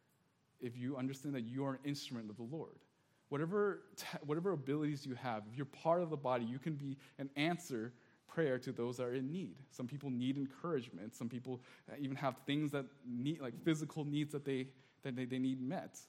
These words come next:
And some of you are w-, are able to do that, to be able to serve. That's what the church is. We, we understand each other's needs,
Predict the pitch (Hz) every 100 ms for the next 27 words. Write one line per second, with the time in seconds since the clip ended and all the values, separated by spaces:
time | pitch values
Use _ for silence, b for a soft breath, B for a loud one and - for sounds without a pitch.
0 | _ - 143 151 156 151 131 131 135 147
1 | 123 117 123 143 147 135 131 131 180 110
2 | - 113 127 127 127 - - 170 127 80
3 | - B - 156 196 196 - 185 165 185
4 | 160 127 120 135 143 165 175 - 170 165
5 | 160 156 147 123 113 120